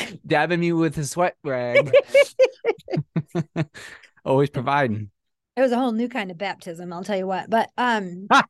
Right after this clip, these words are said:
Speaker 1: <laughs>
Speaker 2: um, habit stacking is when you stack one habit at the same time with another habit. So you're basically being, um, you know, making double the impact.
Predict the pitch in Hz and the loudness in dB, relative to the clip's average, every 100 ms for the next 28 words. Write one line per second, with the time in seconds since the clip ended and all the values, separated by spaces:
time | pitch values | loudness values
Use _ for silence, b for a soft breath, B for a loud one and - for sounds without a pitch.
0 | - 233 - - 214 - 175 185 - 170 | 2 2 2 2 0 0 0 0 -2 -4
1 | - _ 143 - 247 240 - 233 262 349 | -4 _ -8 -4 -2 -2 -2 -2 2 0
2 | - - 262 247 254 233 233 220 214 208 | -2 -2 0 0 0 0 2 0 -2 -2
3 | 220 240 233 233 226 220 196 - - - | 0 0 0 0 0 0 -4 -10 -14 -8
4 | - 226 233 226 - 190 208 220 214 208 | -2 0 -2 -6 -20 -12 -6 -4 -4 -6
5 | 165 233 247 214 208 196 190 208 - 208 | -4 0 0 0 -2 -4 -8 -10 -6 -6
6 | 208 220 220 214 196 185 202 220 226 208 | -4 -2 -2 -2 -4 -6 -2 0 0 0
7 | 202 180 170 180 170 170 151 - 226 220 | -2 -2 -6 -6 -6 -8 -10 -8 -4 -2
8 | 190 240 262 269 240 233 190 214 208 208 | 0 0 0 -4 -4 -6 -4 -4 -4 -4
9 | 202 202 202 b b b _ _ _ _ | -6 -8 -10 b b b _ _ _ _
10 | 202 196 190 190 170 - 233 202 180 190 | -6 -4 -4 -8 -12 -4 -2 -2 -2 -2
11 | 233 226 214 233 226 208 208 196 160 - | 0 2 2 2 0 -2 -4 -6 -10 -14
12 | - - - | -18 -18 -18